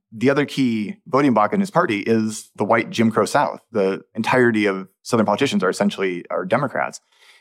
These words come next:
And so he's trying to appease two very, very different positions. One, black Americans who are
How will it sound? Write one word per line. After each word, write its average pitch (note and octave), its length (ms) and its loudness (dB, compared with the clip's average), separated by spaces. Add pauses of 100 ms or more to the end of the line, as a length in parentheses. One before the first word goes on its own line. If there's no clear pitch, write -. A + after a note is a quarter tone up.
(200)
And B2+ 120 0
so C#3+ 60 2
he's C3+ 100 2
trying F3 240 2
to C3 60 4
appease A#2+ 600 -2
two E3+ 240 0
very, A#2+ 220 4
very G#2 180 0
different F#2+ 300 -4
positions. F#2+ 540 -6 (100)
One, A2+ 640 2
black B2 220 0
Americans F#2+ 400 -2
who G2+ 80 -2
are F#2+ 320 0